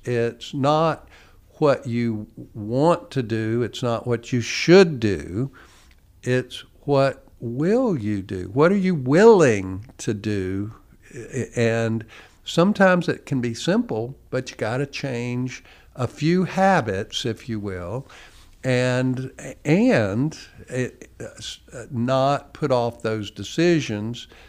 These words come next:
so that things pile up on your desk or wherever. And, you know, uh, Barbara i-, is extraordinarily good at making it easier,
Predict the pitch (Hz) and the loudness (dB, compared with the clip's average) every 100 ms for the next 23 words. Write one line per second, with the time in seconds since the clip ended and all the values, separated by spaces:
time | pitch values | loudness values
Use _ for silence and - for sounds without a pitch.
0 | - - 120 110 110 - 120 110 110 - | -20 -4 0 0 0 0 0 2 -2 -6
1 | 113 113 110 104 - - _ 113 110 110 | -4 -2 -2 -2 -6 -20 _ -6 -4 -4
2 | 110 98 90 95 - 101 101 104 - - | -4 -6 -8 -10 -10 -10 -8 -10 -12 -12
3 | 92 90 120 107 85 98 101 107 - - | -10 -6 -6 -6 -8 -8 -8 -8 -14 -20
4 | - - - - 117 95 98 101 - 107 | -20 -20 -20 -10 -6 -6 -6 -8 -10 -8
5 | 104 101 101 - 113 127 175 165 127 113 | -8 -8 -12 -12 0 4 6 6 4 4
6 | 117 110 117 120 - 117 110 104 107 - | 0 -6 -6 -6 -4 -4 -2 -4 -8 -14
7 | - 123 110 - - 156 156 135 107 107 | -10 -8 -8 -10 0 4 4 2 0 -2
8 | 104 101 107 135 135 113 101 98 107 - | -4 -6 -6 -4 0 0 0 -4 -8 -14
9 | 110 - - 117 110 104 104 - 113 117 | -18 -18 -8 -4 -2 -4 -6 -2 0 0
10 | 117 113 107 104 - 127 175 185 - 110 | -2 -4 -4 -6 -4 -2 0 -2 -4 -6
11 | 95 87 87 110 | -6 -6 -8 -10